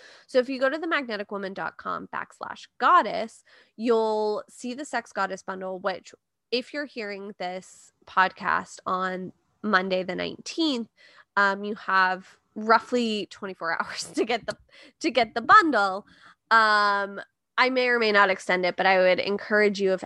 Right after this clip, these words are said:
any of this is resonating with you and you're a woman who wants to feel so embodied, so turned on, so radiant, you wanna have hot, epic ses-, sex that gets better and better every day.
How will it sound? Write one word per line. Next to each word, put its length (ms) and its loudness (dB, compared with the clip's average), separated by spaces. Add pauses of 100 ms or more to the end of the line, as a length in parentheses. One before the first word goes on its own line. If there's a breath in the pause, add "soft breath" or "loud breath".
(120)
any 240 2
of 100 -2
this 200 -4
is 140 -6
resonating 600 -4
with 200 -10
you 140 -4
and 140 -4
you're 200 -4
a 80 -2
woman 360 -8
who 140 -14
wants 480 -14
to 80 -16
feel 720 -10 (500 soft breath)
so 520 -6
embodied, 680 -10
so 320 -4
turned 340 -12
on, 260 -10
so 460 0
radiant, 560 -4
you 220 -10
wanna 280 -4
have 280 -8
hot, 420 -2 (100)
epic 360 -6
ses-, 380 -12 (100)
sex 380 -6
that 120 -12
gets 220 -12
better 320 -4 (100)
and 180 -12
better 400 -4
every 380 -8
day. 520 -4